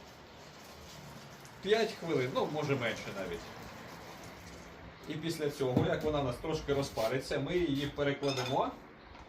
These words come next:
в охолоджену воду. У нас навіть тут, бачите, льод є. Ми її просто перекладемо. Це ми підготовлюємо, поки в нас, е, розгорається гриль, підігрівається. Все, далі я вам покажу.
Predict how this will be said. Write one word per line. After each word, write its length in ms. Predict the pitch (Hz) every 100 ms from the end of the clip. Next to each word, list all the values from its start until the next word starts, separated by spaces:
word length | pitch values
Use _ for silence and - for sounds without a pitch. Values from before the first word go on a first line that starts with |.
| - - -
в 200 | 151 202 - 135
охолоджену 540 | 127 131 165 147 156
воду. 320 | 143 131 98 92 - 120 120
У 40 |
нас 160 | 131 -
навіть 240 | 135 123
тут, 140 | 120 -
бачите, 440 | 147 135 123 120
льод 160 | 110 -
є. 100 | 90 - - - - - - - - - - - - - - -
Ми 60 | 151
її 100 | 147
просто 280 | 220 233 -
перекладемо. 640 | 156 160 - 127 113 87 - - - - - -
Це 140 | - 202
ми 120 | 180
підготовлюємо, 680 | 175 151 156 247 220 190
поки 240 | 160 165 147
в 60 |
нас, 280 | 135 185 -
е, 220 | 131 120
розгорається 540 | 123 123 127 143 - 123
гриль, 220 | 117 98 - - - - - -
підігрівається. 680 | 113 110 110 90 85 - - - - - - - - - - -
Все, 160 | - -
далі 160 | 175 190
я 60 | 160
вам 120 | 135
покажу. 300 | 113 101